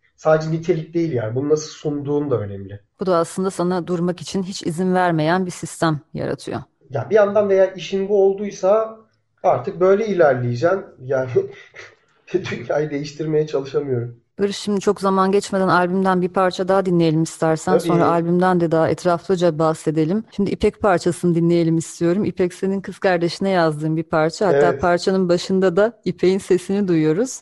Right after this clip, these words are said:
Speaker 2: Bu kayıt kaç senesinden kalma biliyor musun?
Speaker 1: Bu iki bin üç senesinden, e, bir ses kaydı ya da iki bin dördün başı olabilir. Ben lisedeydim, İpek de dört beş yaşlarında filan.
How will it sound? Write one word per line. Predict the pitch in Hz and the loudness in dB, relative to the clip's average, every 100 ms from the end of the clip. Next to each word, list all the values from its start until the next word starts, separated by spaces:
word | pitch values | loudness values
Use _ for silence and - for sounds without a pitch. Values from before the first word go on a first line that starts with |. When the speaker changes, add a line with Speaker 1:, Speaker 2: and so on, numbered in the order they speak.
| - | -10
Speaker 2:
Bu | 175 | -6
kayıt | - 226 240 - | 0 0 0 -6
kaç | - 214 - | 0 0 0
senesinden | 220 196 - 185 175 175 | 0 0 0 2 2 2
kalma | 185 170 202 175 | 2 2 0 -2
biliyor | 185 202 | -4 -6
musun? | - 165 156 _ _ 123 | -6 -8 -8 _ _ -12
Speaker 1:
Bu | 135 240 240 - | -2 -2 -2 -6
iki | - 233 233 | -12 -4 -4
bin | 240 | -4
üç | 240 - | -6 -4
senesinden, | - 185 160 160 151 139 135 127 127 | 2 2 2 -2 -4 0 2 0 -2
e, | 131 127 127 | 2 2 0
bir | 131 | -2
ses | - 135 - | 0 -2 -2
kaydı | 135 147 233 | -2 -2 -2
ya | 214 196 | -2 -2
da | |
iki | 196 156 180 | -2 -6 -8
bin | 196 196 160 151 | -4 -4 -8 -2
dördün | 165 175 170 196 185 | 2 2 2 0 2
başı | 151 151 202 | 0 2 2
olabilir. | 165 123 117 160 240 - | 2 2 -4 -8 -12 0
Ben | 165 180 190 | 2 4 0
lisedeydim, | 170 156 139 147 160 | -2 -4 -4 -6 -8
İpek | 151 170 165 | -4 -6 -4
de | 165 156 | 0 4
dört | 156 170 | 4 2
beş | 165 - | -2 -2
yaşlarında | 160 - 147 151 151 | -4 -4 -6 -6 -10
filan. | 190 208 | -8 -8